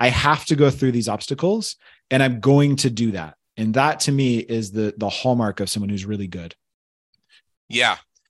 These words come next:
Speaker 2: And selling is sometimes the hardest thing, uh, when you don't nec-, when you don't necessarily have that. Uh, so here's what I say. I say, "Look, you've got problems. I've got solutions. You want it?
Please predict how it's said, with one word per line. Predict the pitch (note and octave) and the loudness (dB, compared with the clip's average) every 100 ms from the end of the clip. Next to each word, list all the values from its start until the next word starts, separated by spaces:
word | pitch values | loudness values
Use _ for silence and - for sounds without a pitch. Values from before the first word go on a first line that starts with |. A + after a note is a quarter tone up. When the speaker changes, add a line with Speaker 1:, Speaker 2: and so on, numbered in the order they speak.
| _ _ B2+ | _ _ -2
Speaker 2:
And | B2+ B2+ B2 A#2 - _ - - - | 2 2 0 -6 -16 _ -16 -16 -12
selling | - - D3+ D3+ C#3+ | -4 0 2 2 0
is | C#3 C3+ | 0 0
sometimes | C3+ B2 C3 B2 A2 | -2 -4 -4 -4 -4
the | A2 | -4
hardest | B2 A#2 G#2+ - | -4 -4 -6 -4
thing, | A#2+ G2 E2+ - _ _ _ _ _ _ | -4 -4 -10 -20 _ _ _ _ _ _
uh, | F#2+ G2+ | -4 -4
when | G#2 A2+ | -4 -4
you | A2 | -2
don't | G#2+ A2 | -2 -4
nec-, | G2+ - - - | -6 -6 -8 -10
when | A2 | -8
you | G#2+ | -6
don't | G#2 G#2 | -4 -4
necessarily | G2+ - G#2 G2+ F#2+ | -6 -4 -4 -4 -4
have | G2+ F2+ | -4 -2
that. | F#2 F2 - - | -2 -4 -6 -8
Uh, | F2 | -6
so | F2 G#2 F#2+ | -6 -6 -8
here's | A2 B2+ B2 A2+ | -4 -4 -4 -4
what | G2+ | -4
I | |
say. | F#2 - C#2+ - | -4 -4 -6 -4
I | G2+ | -4
say, | - G#2 | -2 -4
"Look, | D#2+ - - _ _ _ _ _ | -6 -14 -20 _ _ _ _ _
you've | - C#3 C3+ | -2 -2 2
got | D3+ C#3+ | 0 2
problems. | D#3 D3+ C#3 C#3 C#3 - - | 0 2 2 0 -6 -8 -8
I've | - G#2+ | -4 -2
got | G#2 G2+ | -2 -4
solutions. | G#2 F#2 E2 - A1 - - _ | -6 -10 -12 -10 -12 -12 -16 _
You | A2+ | -4
want | C#3 G3 | 0 2
it? | A3+ | 0